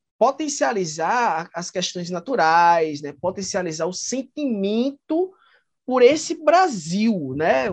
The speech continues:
E quer seja exaltando a sua natureza, quer seja exaltando suas cores, né? Que também estão na natureza. Me parece que não há aí uma questão de, de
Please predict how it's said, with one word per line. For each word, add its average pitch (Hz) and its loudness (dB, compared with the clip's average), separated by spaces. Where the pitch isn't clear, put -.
E 175 -10
quer 202 -2
seja 185 2
exaltando 185 0
a 165 -4
sua 170 -4
natureza, 175 -2
quer 185 0
seja 180 0
exaltando 175 -2
suas - -4
cores, 180 4
né? - -12
Que - -10
também 180 -4
estão 175 -10
na 165 -8
natureza. 160 -8
Me 185 -4
parece 233 2
que 254 -8
não 247 0
há 233 4
aí 233 0
uma 240 -4
questão 240 -2
de, 233 -10
de 226 -6